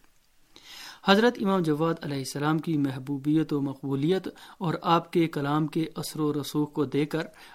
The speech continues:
عباسی خلیفہ معتصم کے اندر کینہ و حسد کی آگ بھڑک اٹھی اور اس نے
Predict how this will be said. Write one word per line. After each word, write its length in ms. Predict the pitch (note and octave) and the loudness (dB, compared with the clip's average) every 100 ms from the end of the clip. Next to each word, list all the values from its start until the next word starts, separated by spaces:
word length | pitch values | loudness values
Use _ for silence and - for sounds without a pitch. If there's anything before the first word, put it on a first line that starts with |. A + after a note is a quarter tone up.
| - | -8
عباسی 420 | D#3+ G3 G3 G3+ | -2 0 0 -2
خلیفہ 400 | - D3+ D3 E3+ D3+ | -2 0 0 0 0
معتصم 560 | C#3 C3+ C#3 - E3 | 0 -4 -8 -4 -2
کے 120 | D3+ - | -2 -4
اندر 280 | - D3 D3+ - - - | -2 0 0 -2 -16 -12
کینہ 260 | - F#3+ F#3 | -2 0 0
و 120 | F#3 | -2
حسد 360 | C#3 D3 E3+ C#3+ | -2 -2 -2 0
کی 160 | C#3+ | 0
آگ 140 | C3+ C3+ | 0 -2
بھڑک 300 | C3+ C3+ C3 | -4 -4 -4
اٹھی 280 | C#3 - G3 - - - | -6 -6 -6 -8 -18 -6
اور 160 | D#3+ C#3+ | -2 0
اس 180 | D#3 | 0
نے 80 | F3 | -2